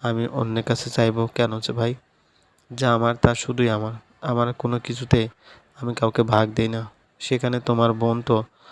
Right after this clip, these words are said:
আমার কলিজা, কলিজা কি কাউকে দেওয়া যায়? চিন্তা করো না ভাই, সময় মতো আমার জিনিস আমি বুঝে নেব, তবে তোমার বোনকে এর মূল্য দিতে হবে। আমার চোখের পানি এত সস্তা না ভাই, এই মূল্যবান চোখের পানির দাম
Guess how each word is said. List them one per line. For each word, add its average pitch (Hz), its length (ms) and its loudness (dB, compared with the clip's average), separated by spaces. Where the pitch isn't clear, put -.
আমার 120 220 -2
কলিজা, 117 500 -4
কলিজা 123 320 0
কি 120 140 -8
কাউকে 120 320 4
দেওয়া 117 260 4
যায়? 117 220 -2
চিন্তা 123 320 -4
করো 117 140 0
না 113 120 0
ভাই, 113 200 0
সময় 120 300 -2
মতো 117 300 2
আমার 117 300 4
জিনিস 117 340 -4
আমি 110 220 0
বুঝে 110 240 0
নেব, 110 220 -6
তবে 120 360 0
তোমার 113 220 -2
বোনকে 113 460 -4
এর 120 180 -4
মূল্য 110 340 -2
দিতে 110 240 -4
হবে। 113 260 0
আমার 117 220 0
চোখের 113 360 -2
পানি 113 280 2
এত 117 180 0
সস্তা 117 400 -4
না 107 120 -4
ভাই, 113 160 -8
এই 127 100 -4
মূল্যবান 117 440 -2
চোখের 117 320 -4
পানির 113 360 -4
দাম 113 240 0